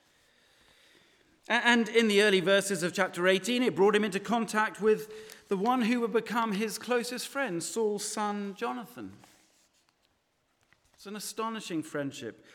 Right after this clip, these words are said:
a wonderful model of male intimate friendship. Again, the Bible gets things so much better than we do. I think as a culture,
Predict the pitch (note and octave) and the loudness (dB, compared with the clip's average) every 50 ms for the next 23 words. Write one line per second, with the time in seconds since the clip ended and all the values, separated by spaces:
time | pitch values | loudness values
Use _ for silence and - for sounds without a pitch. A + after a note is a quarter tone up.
0 | - - F3+ F3 D#3+ D#3 D#3 F#3 G#3+ A#3 A#3+ A#3+ A3+ A3 A#3 - F3 F3+ E3+ E3+ | -10 -6 -4 -4 -4 -4 -4 -2 -2 0 0 0 0 -2 -4 -4 -6 -6 -6 -4
1 | F3 F#3+ G3 F#3+ E3 D3 A#2+ G#2+ G#2+ D3 D3+ D3+ D3 C#3+ D3 C#3+ D#3 E3+ F#3 F#3+ | -4 -4 -4 -4 -4 -4 -6 -6 -4 -4 -4 -4 -4 -4 -4 -2 0 0 0 0
2 | F#3 E3+ D3+ C3+ B2+ B2+ B2+ B2+ - - D#3+ D#3 D#3 - - C#3 C3+ B2+ B2+ - | 0 0 -2 -2 -4 -6 -8 -10 -8 -6 -4 -4 -4 -4 -6 -8 -8 -8 -8 -10
3 | - D3+ C#3+ C3+ C3 B2+ - G2 D#2+ C2+ _ _ _ _ _ _ _ _ _ _ | -8 -6 -4 -4 -6 -8 -10 -14 -16 -18 _ _ _ _ _ _ _ _ _ _
4 | _ _ _ _ _ _ _ _ _ _ _ _ _ _ _ _ _ _ _ _ | _ _ _ _ _ _ _ _ _ _ _ _ _ _ _ _ _ _ _ _
5 | _ _ _ _ _ _ _ _ _ _ _ _ _ _ _ _ _ _ _ _ | _ _ _ _ _ _ _ _ _ _ _ _ _ _ _ _ _ _ _ _
6 | _ _ _ _ _ _ _ _ _ _ _ _ _ _ _ _ _ _ - C3+ | _ _ _ _ _ _ _ _ _ _ _ _ _ _ _ _ _ _ -14 -8
7 | C3 D3 C#3+ B2+ A#2+ A#2+ B2 C3+ C3+ C3+ C3+ A#2+ A2+ A2 G#2+ - - - - - | -6 -4 -4 -4 -4 -6 -6 -4 -4 -2 -4 -4 -4 -6 -8 -10 -12 -18 -20 -20
8 | - - - - - C3+ G2+ A#2 - - C3 A#2+ A#2+ A2 - - C#3+ C#3 B2+ - | -20 -20 -16 -10 -10 -10 -10 -10 -12 -10 -8 -8 -8 -8 -8 -8 -6 -6 -6 -8
9 | A#2 A#2 - A#2+ A#2+ A2+ G#2+ G2+ G2+ G#2 G#2 G#2+ G#2+ G#2 G#2+ G#2 G2 G2+ G2 G2 | -10 -10 -8 -8 -8 -6 -8 -8 -10 -10 -8 -8 -8 -8 -8 -10 -10 -12 -12 -12
10 | G2+ G#2 - _ _ _ _ _ _ _ _ _ _ _ _ _ _ _ _ _ | -14 -16 -20 _ _ _ _ _ _ _ _ _ _ _ _ _ _ _ _ _
11 | _ _ _ _ _ _ _ _ - - - A2+ B2+ C3+ C#3+ C3 C3 B2 A2 A#2 | _ _ _ _ _ _ _ _ -20 -18 -18 -16 -12 -10 -10 -8 -8 -8 -10 -10
12 | - - - C#3+ C#3 C3 B2 - - A#2 G#2+ G#2 G#2 G2 | -12 -10 -6 -6 -6 -6 -8 -10 -8 -8 -8 -8 -8 -12